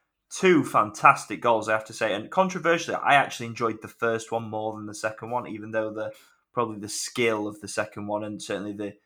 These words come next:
the, it's more eye-catching, isn't it? But I love the build-up. Lovely footwork from Johnny Howson to evade his marker as he received the ball from the back.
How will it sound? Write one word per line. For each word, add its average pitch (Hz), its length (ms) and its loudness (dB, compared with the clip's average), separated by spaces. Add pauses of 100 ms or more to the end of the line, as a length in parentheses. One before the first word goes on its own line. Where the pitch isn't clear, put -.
(360)
the, 101 560 -4
it's 98 180 -14
more 120 220 4
eye-catching, 107 500 0
isn't 104 180 -12
it? - 100 -12
But 95 100 -4
I 104 60 -2
love 135 400 0
the 104 80 -10
build-up. 104 460 -4
Lovely 135 580 -2
footwork 104 540 -4
from 101 160 -12
Johnny 107 200 -4
Howson 107 360 -6
to 107 140 -12
evade 113 320 -2
his 107 160 -14
marker 110 320 -4
as 101 120 -12
he 101 40 -12
received 107 400 -12
the 98 60 -20
ball 104 180 -8
from 107 220 -8
the 104 60 -14
back. 120 360 4